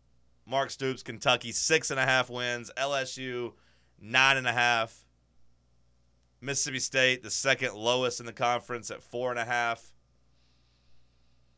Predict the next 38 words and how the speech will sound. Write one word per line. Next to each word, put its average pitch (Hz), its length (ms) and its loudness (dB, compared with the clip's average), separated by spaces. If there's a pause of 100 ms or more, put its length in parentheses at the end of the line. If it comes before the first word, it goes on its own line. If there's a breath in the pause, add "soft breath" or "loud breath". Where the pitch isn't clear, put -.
Lowest 92 320 -6
is 76 80 -16
Vanderbilt 73 420 -8
at 58 100 -16
two 85 140 -10
and 71 100 -12
a 67 40 -14
half. 76 320 -12 (1300)
Missouri 147 640 2
getting 127 280 -2
a 117 80 -6
lot 127 180 2
of 107 140 -2
love. 143 640 4 (560)
They're 139 220 0
over 131 240 0
under 131 200 -4
the 110 100 -8
same 127 300 -2
as 117 100 -4
Alabama's, 131 640 2
nine 135 340 0
and 123 100 -6
a 107 40 -4
half. 95 340 -6 (1800)
Oklahoma, 120 640 0
their 110 140 -4
first 113 340 -8
year 113 80 -6
in 107 80 -10
the 101 100 -12
S 104 200 -8
E 104 60 -14
C, 101 260 -14
seven 101 360 -8
and 98 80 -10
a 98 60 -12
half. 101 420 -10